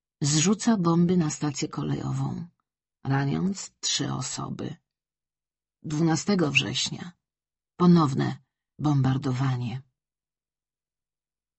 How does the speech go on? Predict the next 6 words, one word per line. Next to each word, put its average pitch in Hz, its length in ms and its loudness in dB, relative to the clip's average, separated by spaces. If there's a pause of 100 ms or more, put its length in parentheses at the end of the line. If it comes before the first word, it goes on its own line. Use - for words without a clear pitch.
I 175 80 -2
tego 226 280 4
właśnie 175 480 0
dnia 151 480 0 (720)
nasi 165 500 2
kochani, 170 800 2